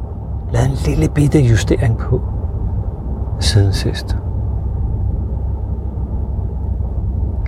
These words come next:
Jeg kører forbi om et lille øjeblik. Jeg føler mig lidt som drengen nu. Har bare taget min bil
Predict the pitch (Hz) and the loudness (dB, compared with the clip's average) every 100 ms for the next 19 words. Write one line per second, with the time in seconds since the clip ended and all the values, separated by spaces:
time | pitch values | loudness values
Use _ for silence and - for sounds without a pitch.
0 | - - - - - 98 - - 107 - | -2 -4 2 2 4 4 4 4 4 4
1 | 101 92 90 90 90 92 - - - - | 6 4 4 2 2 0 0 -2 0 0
2 | - - - - - - - - - - | 0 0 -2 -2 -2 -2 -2 -2 -4 -4
3 | - - - - - - - - - - | -4 -4 -4 -4 -4 -4 -6 -6 -6 -6
4 | - - - - - - - - - - | -6 -8 -8 -8 -8 -8 -8 -10 -10 -12
5 | - - - - 110 107 113 117 110 98 | -10 -10 -10 0 2 2 2 4 4 4
6 | 92 - 104 98 82 - - - - - | 2 2 2 2 0 -6 -10 -4 -2 -2
7 | - 175 104 90 87 85 - - - - | -2 0 2 2 0 -4 -10 -12 -14 -12
8 | - - - - - - - - - - | -12 -12 -12 -14 -12 -10 -10 -10 -10 -10
9 | - - - - - - 98 87 - 104 | -10 -10 -10 -12 -8 -4 0 0 2 2
10 | 90 98 - 117 - - | 4 2 0 -2 -2 -4